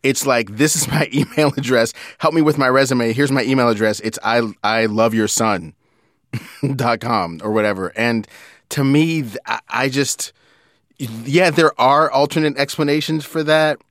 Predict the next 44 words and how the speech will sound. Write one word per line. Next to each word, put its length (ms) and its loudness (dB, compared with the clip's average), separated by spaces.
Uh, 420 2
I, 240 0
I 120 0
think 260 -2
there's 340 0
validity 600 0
to 140 -12
Gabe's 360 -2
theory 400 -2
that, 180 -6
like, 280 -4
the 80 -2
way 340 2
that 320 -4
different 300 -4
generations 560 -2
understand 560 -4
how 120 -2
to 60 -2
make 200 -4
an 80 -8
email 300 -2
handle 340 -4
and 140 -4
what 120 0
it 80 -8
means 340 -4
and 220 -8
what 140 -2
the 80 -6
cultural 500 -2
and 100 -2
social 280 -4
implications 580 -6
of 80 -6
such 200 -6
a 40 -8
handle 280 -4
are 240 -2
differs. 580 0
I 100 -4
get 240 -4
that. 260 -2
But 260 0